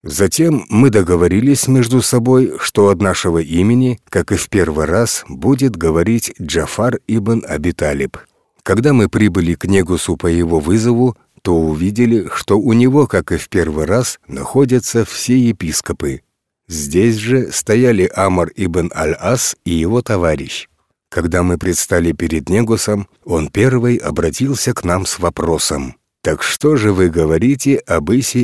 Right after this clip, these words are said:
ибн Марьям?" Джафар ибн Аби Талиб ответил:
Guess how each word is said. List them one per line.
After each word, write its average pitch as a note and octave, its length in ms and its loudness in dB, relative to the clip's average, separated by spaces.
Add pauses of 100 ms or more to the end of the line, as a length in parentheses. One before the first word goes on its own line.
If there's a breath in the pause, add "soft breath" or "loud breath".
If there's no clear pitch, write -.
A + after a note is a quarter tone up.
(140)
ибн A#2 240 2
Марьям?" A2+ 600 0 (360)
Джафар E2 640 -2
ибн F2+ 380 -2
Аби E2 260 -2
Талиб A2+ 420 -2
ответил: E2 680 -4